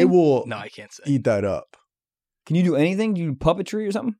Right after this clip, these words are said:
Speaker 3: No, I can't do shit.
Speaker 2: So what happened?
Speaker 3: I can make
Speaker 2: You
Speaker 3: clips.
Speaker 2: So the second it happened
Speaker 3: <laughs> Blacked out
Speaker 1: And
Speaker 3: for,
Speaker 1: then
Speaker 3: like,
Speaker 1: when'd
Speaker 3: a
Speaker 1: you wake
Speaker 3: second.
Speaker 1: up?
Speaker 3: Like, maybe, like, thirty seconds later.
Speaker 1: Oh, oh, and
Speaker 2: So
Speaker 1: then Manny told me that he,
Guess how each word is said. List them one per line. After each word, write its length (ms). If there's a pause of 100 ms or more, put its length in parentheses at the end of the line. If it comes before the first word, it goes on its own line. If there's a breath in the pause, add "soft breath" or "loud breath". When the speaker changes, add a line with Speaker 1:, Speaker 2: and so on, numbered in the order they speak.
(1200)
Speaker 3:
No, 80
I 120
can't 180
do 100
shit. 280
Speaker 2:
So 180
what 160
happened? 300
Speaker 3:
I 100
can 140
make 120
Speaker 2:
You 60
Speaker 3:
clips. 340
Speaker 2:
So 160
the 400
second 360
it 80
happened 560 (140)
Speaker 3:
<laughs> 160
Blacked 300
out 180 (420)
Speaker 1:
And 80
Speaker 3:
for, 60
Speaker 1:
then 20
Speaker 3:
like, 60
Speaker 1:
when'd 100
Speaker 3:
a 60
Speaker 1:
you 40
wake 120
Speaker 3:
second. 120
Speaker 1:
up? 140 (420)
Speaker 3:
Like, 180 (360)
maybe, 340
like, 220
thirty 200
seconds 300
later. 240 (440)
Speaker 1:
Oh, 420
oh, 240
and 80
Speaker 2:
So 60
Speaker 1:
then 180 (120)
Manny 240
told 200
me 60
that 100
he, 140